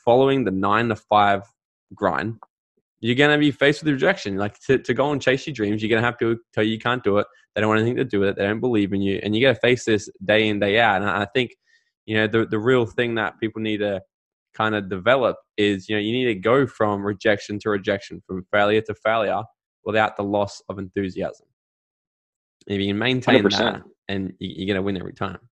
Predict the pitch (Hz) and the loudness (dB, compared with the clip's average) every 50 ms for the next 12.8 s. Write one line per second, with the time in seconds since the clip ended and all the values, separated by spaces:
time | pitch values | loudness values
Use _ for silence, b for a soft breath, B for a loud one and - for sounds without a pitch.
0 | _ _ _ _ _ _ _ _ _ _ _ _ _ _ _ _ _ _ - _ | _ _ _ _ _ _ _ _ _ _ _ _ _ _ _ _ _ _ -20 _
1 | _ _ _ _ - - 113 120 104 104 92 - 107 98 92 95 101 104 - 131 | _ _ _ _ -4 0 2 2 4 2 2 2 0 0 2 2 2 4 4 4
2 | 117 113 98 107 104 98 95 98 101 101 98 92 - 95 95 90 90 87 - B | 4 4 6 6 6 6 6 6 6 4 4 4 4 4 2 2 2 -2 -6 B
3 | B B B B 104 123 135 - 113 101 117 135 131 120 104 98 95 90 - - | B B B B 4 4 4 4 4 6 6 8 8 8 6 4 2 0 0 4
4 | 104 110 107 104 104 104 104 95 90 - - 107 117 104 90 85 85 90 90 90 | 4 6 6 6 6 4 2 -2 -2 0 2 2 2 2 0 0 0 0 0 0
5 | - - 101 101 101 101 - - 113 101 - - 92 107 104 - - - - 110 | -2 -4 -2 -2 -2 -2 -2 -4 -10 -10 -8 -4 0 2 2 2 2 0 2 4
6 | 110 127 131 123 107 104 98 87 - - - 98 92 - 92 92 92 - 104 95 | 6 6 8 8 6 6 4 2 -2 -4 -6 -6 -6 -6 -6 -4 -4 -4 -2 -2
7 | 98 - 90 - 107 95 - 147 165 165 - - - - 104 107 104 95 - - | -4 -6 -6 -4 -2 2 4 4 4 4 2 0 0 2 2 2 2 0 -4 -6
8 | 95 - - 101 95 92 87 - - - 104 92 - - - - - - 92 92 | -2 0 0 2 2 2 0 -2 -2 -2 -2 -2 -2 -4 -6 -4 0 2 4 4
9 | 92 90 - - - b b b b b b - 101 104 101 120 123 117 104 107 | 4 4 2 -2 -8 b b b b b b 2 2 4 6 6 6 6 6 6
10 | 113 104 95 - - - 107 101 98 95 - - 95 87 87 92 98 90 - - | 6 4 4 2 0 0 0 2 2 2 0 0 2 2 4 4 4 4 2 0
11 | 98 92 95 98 95 90 95 92 92 92 85 87 90 92 - - 92 - - - | 0 2 4 4 4 4 4 4 4 2 2 2 0 -2 0 -2 -2 -4 -4 -6
12 | - 95 92 87 87 85 - 87 87 87 90 90 90 87 - | -2 -2 0 0 0 -2 -2 -2 0 0 0 0 0 -2 -6